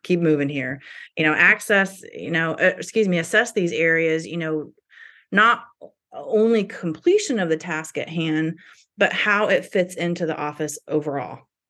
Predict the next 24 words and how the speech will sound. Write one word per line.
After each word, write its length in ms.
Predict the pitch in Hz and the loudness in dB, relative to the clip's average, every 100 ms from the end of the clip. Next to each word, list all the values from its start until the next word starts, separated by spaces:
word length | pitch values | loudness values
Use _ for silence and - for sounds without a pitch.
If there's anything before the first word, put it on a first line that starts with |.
| _ - | _ -8
You 100 | 165 | -2
know, 300 | 156 156 - - - | -2 -2 -6 -16 -4
doctor 300 | 214 220 226 | 0 2 2
handoff 420 | 226 190 170 160 | 2 2 2 0
is 320 | 151 165 160 180 - - _ - | 0 -2 -2 -10 -18 -20 _ -4
one 340 | 175 175 180 | 2 4 4
that 100 | 175 | 2
I 100 | 160 | 0
definitely 600 | 165 180 170 170 180 180 175 | -2 0 0 -2 -6 -4 -4
see 220 | - 160 | -4 -6
fall 240 | 156 151 | -4 -4
to 60 | 151 | -2
the 100 | 151 | -2
wayside. 560 | 143 147 143 127 127 - | -2 -4 -6 -8 -8 -10
And 540 | - - 156 151 147 | -12 -10 -4 -2 -2
I'm 180 | 160 160 | -2 0
always 300 | 165 170 175 | 2 2 2
told 300 | - 180 160 | 0 0 2
it's 160 | 147 - | 0 -6
time 260 | - 151 151 | -6 -4 -2
restraints. 580 | 139 139 113 - - - _ _ _ _ _ _ _ _ - | -4 -8 -10 -14 -18 -20 _ _ _ _ _ _ _ _ -8
But 420 | 156 156 147 - _ _ | 2 4 4 0 _ _
I 60 | 147 | -6
mean, 280 | 156 160 | -2 -2